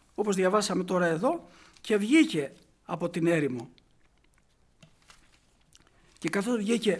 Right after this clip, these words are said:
από την έρημο, όπως μας λέει τώρα εδώ, του έδωσε μία διακονία. Και η διακονία του ήταν να φέρει τον κόσμο αυτόν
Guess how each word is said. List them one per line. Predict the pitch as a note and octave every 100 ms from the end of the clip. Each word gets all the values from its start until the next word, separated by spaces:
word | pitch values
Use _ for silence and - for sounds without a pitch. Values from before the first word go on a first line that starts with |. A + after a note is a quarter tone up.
| -
από | F3+ F#3 E3+
την | F3+ E3+
έρημο, | F3+ D#3 D#3+
όπως | D#3 D#3
μας | D3+ D3
λέει | D#3
τώρα | E3 D3+
εδώ, | C#3+ C#3 A3 E4+ - _ - - - _ _ -
του | G3
έδωσε | A#3+ D4 C4+ D4 D4 -
μία | B3 C4+
διακονία. | A3+ G#3+ G#3+ G#3 G#3 E3
Και | E3
η |
διακονία | F#3+ F#3 G#3 C#4+ C4
του | B3
ήταν | A3+ B3 C#4 C#4+
να | A#3
φέρει | G#3+ C#4 C4+ G3+
τον | G3
κόσμο | G#3+ A3+ A3 A3+
αυτόν | F#3+ - A#3+ D4+